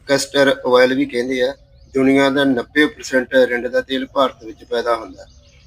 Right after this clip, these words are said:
ਇੱਥੋਂ ਤੱਕ ਕਿ ਹਵਾਈ ਜਹਾਜ਼ ਜਾਂ ਰੇਸਰ ਕਾਰਾਂ ਦੇ ਵਿੱਚ ਲੁਬਰੀਕੇਟ ਦੇ ਤੌਰ ਤੇ ਇਹਦਾ ਤੇਲ ਵਰਤਿਆ ਜਾਂਦਾ। ਮਨੁੱਖੀ ਸਰੀਰ ਲਈ ਇਹ ਬਹੁਤ ਹੀ ਕਾਰਗਰ ਸਿੱਧ ਹੋਇਆ ਹੈ।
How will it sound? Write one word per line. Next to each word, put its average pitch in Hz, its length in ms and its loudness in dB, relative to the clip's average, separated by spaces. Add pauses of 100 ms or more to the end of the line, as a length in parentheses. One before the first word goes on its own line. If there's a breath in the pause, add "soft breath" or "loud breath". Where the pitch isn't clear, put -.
(280)
ਇੱਥੋਂ 139 220 -2
ਤੱਕ 151 240 0
ਕਿ 147 200 0
ਹਵਾਈ 131 380 4
ਜਹਾਜ਼ 139 360 2 (220)
ਜਾਂ 131 200 2
ਰੇਸਰ 127 380 -8
ਕਾਰਾਂ 123 340 -2
ਦੇ 127 100 -2
ਵਿੱਚ 127 220 -10
ਲੁਬਰੀਕੇਟ 131 840 -4
ਦੇ 131 120 -12
ਤੌਰ 123 280 4
ਤੇ 127 180 -10
ਇਹਦਾ 135 140 0
ਤੇਲ 120 240 -6
ਵਰਤਿਆ 110 340 -8
ਜਾਂਦਾ। 104 240 -10 (680)
ਮਨੁੱਖੀ 139 400 4
ਸਰੀਰ 151 280 4
ਲਈ 151 220 4
ਇਹ 156 100 2 (100)
ਬਹੁਤ 156 340 0
ਹੀ 156 120 2
ਕਾਰਗਰ 131 440 2
ਸਿੱਧ 131 240 -10
ਹੋਇਆ 123 220 -2
ਹੈ। 131 100 -2